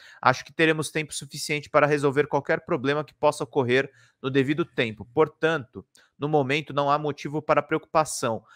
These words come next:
Quando seria possível vir à Suíça para fazer as entrevistas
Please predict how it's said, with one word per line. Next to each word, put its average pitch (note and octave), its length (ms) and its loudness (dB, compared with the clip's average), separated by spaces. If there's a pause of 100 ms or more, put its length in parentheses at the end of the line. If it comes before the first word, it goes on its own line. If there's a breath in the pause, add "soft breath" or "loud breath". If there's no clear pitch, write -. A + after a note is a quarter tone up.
(200 soft breath)
Quando G3+ 260 2
seria F3 300 2
possível D#3 540 -6
vir D3+ 200 0
à D#3+ 60 4
Suíça D3 380 -4
para D3 180 2
fazer D3 260 0
as C#3 120 0
entrevistas C#3 840 -6